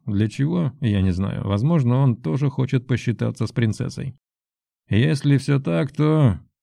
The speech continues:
Замер на мгновение герцог, явно задумавшись о том, как ему использовать излишнее рвение своего наследника. «Либо остановите его, если он хочет навредить самой принцессе, либо помогите ему,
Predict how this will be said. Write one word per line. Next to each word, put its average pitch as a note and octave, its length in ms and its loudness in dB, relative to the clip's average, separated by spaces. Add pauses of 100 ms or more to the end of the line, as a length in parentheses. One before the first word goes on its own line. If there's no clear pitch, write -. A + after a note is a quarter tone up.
(440)
Замер G2+ 600 4
на G#2+ 200 4
мгновение G2+ 680 4
герцог, C3+ 480 -2
явно C3+ 340 2
задумавшись G#2+ 600 0
о G2+ 80 -2
том, C3 400 2
как B2+ 340 -2
ему A2+ 460 4
использовать G#2 680 0
излишнее G2+ 480 2
рвение A2+ 360 4
своего G2 380 2
наследника. G2+ 640 0 (760)
«Либо C#3 320 6
остановите C#3+ 680 4
его, F#2 320 2
если G2+ 320 2
он G2+ 120 2
хочет G2+ 340 -2
навредить A2 480 4
самой G2+ 260 4
принцессе, G#2+ 600 -2
либо C#3 260 2
помогите C#3+ 680 2
ему, A2 320 -4